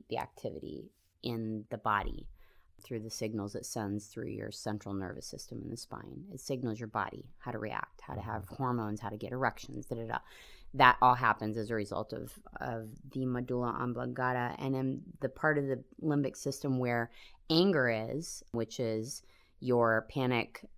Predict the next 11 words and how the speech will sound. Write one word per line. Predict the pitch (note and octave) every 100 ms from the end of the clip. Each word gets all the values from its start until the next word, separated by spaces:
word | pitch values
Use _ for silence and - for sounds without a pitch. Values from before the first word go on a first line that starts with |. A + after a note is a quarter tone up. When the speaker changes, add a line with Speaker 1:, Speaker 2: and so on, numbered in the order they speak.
| - -
Speaker 1:
sensory | - C#3 C3 C3 A#2
response | A2 A2+ - C3 C#3+ -
system, | B2 - A#2 A#2+
that's | A#2+ -
the | -
amygdala. | A#2+ C#3 C#3+ A#2+ - - - - - -
For | - B2
me, | C3 F3 D3+ B2 C#3+ - - -
the | C3
sexual | - D#3 D#3+ D3 B2+
abuse | A#2+ A#2 A#2+ A#2+